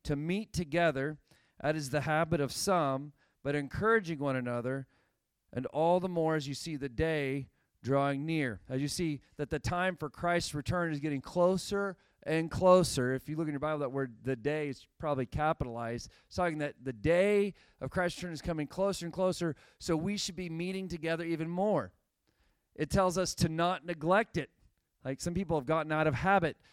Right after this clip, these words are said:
and they use that word habit, which means we should be in the habit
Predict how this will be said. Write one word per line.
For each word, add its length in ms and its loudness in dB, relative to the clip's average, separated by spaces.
and 100 0
they 40 0
use 200 -2
that 220 2
word 220 6
habit, 420 0
which 220 -4
means 240 -2
we 160 0
should 240 -4
be 160 0
in 100 2
the 140 0
habit 520 2